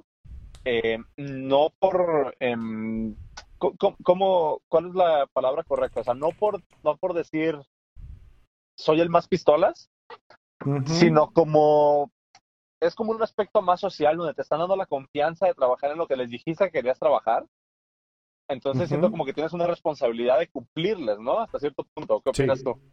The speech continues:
Speaker 2: Sí, totalmente. Si te dan la oportunidad de hacer lo que tú quieres cuando tú crees que es la solución, pues tienes que dar resultado. Y, y, pero aún así se vale equivocarse, ¿no? Pero, eh, hay que saber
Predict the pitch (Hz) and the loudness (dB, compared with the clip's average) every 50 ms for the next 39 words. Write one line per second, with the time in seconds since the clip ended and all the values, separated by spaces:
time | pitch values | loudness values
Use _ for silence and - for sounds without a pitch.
0 | _ _ _ _ _ _ - _ _ _ _ _ _ _ _ _ _ _ _ _ | _ _ _ _ _ _ -20 _ _ _ _ _ _ _ _ _ _ _ _ _
1 | _ _ _ - 196 190 151 139 - 151 156 160 156 147 120 - - 120 110 123 | _ _ _ 0 0 2 2 2 -2 -2 -2 -2 -2 -2 -4 -4 -4 -2 -2 -2
2 | 131 139 156 175 180 180 - 156 143 - 139 135 135 147 147 135 120 - - 147 | -2 0 0 -2 -2 -2 -2 -4 -2 0 -2 0 0 0 0 -2 -2 -2 -2 -2
3 | 127 120 - - 113 - 120 - - 147 143 135 110 - - - - _ - 120 | -2 -2 -4 -6 -6 -6 -8 -4 -2 -2 -2 -2 -4 -6 -12 -14 -20 _ -6 -4
4 | 120 117 117 113 - - 139 139 139 139 139 139 - - - - - - 143 147 | -2 -2 -4 -4 -2 -2 -2 -2 -2 -4 -6 -12 -14 -20 -20 -8 -2 0 0 2
5 | 151 151 147 147 - - 131 123 127 135 127 - 120 110 107 - - - 131 131 | 0 0 -2 -4 -4 -2 -2 -2 -2 -4 -4 -4 -4 -4 -4 -6 -4 -4 -4 -2
6 | 156 180 - - - - _ _ _ _ _ - 123 117 - 135 139 135 135 117 | -4 -4 -8 -10 -18 -20 _ _ _ _ _ -6 -6 -4 -2 -4 -4 -4 -4 -4
7 | 117 120 120 - 113 104 - 123 135 123 107 - - - _ _ _ _ _ _ | -4 -4 -4 -6 -8 -6 -4 -2 -2 -2 -4 -6 -10 -18 _ _ _ _ _ _
8 | _ - 139 139 135 135 135 131 135 135 135 - - - 139 135 135 151 147 143 | _ -2 -2 0 0 0 0 -2 -2 -4 -6 -10 -8 -6 -6 -6 -2 -2 0 0
9 | 147 - 143 143 156 185 208 - - 156 185 180 185 175 151 143 147 151 151 156 | 0 0 0 0 0 0 -2 -2 -2 -2 -2 0 0 0 0 0 0 0 0 0
10 | 151 151 151 139 - - 127 110 110 - 165 160 131 - - 113 107 113 160 185 | 0 0 0 -2 -2 -2 -4 -4 0 -2 -2 -2 -2 -4 -4 -4 -2 -2 -2 -2
11 | 160 127 - 139 131 131 127 127 123 123 123 117 120 - - - _ _ _ _ | -4 -2 -2 0 0 0 0 0 0 0 -2 -4 -8 -14 -20 -20 _ _ _ _
12 | 143 135 127 135 135 151 165 160 160 170 143 110 - - 135 131 127 139 147 151 | -4 -4 -4 -2 -2 -2 -2 0 -2 -2 -4 -6 -4 -2 -2 0 0 0 0 0
13 | 151 160 151 - | -2 -4 -6 -10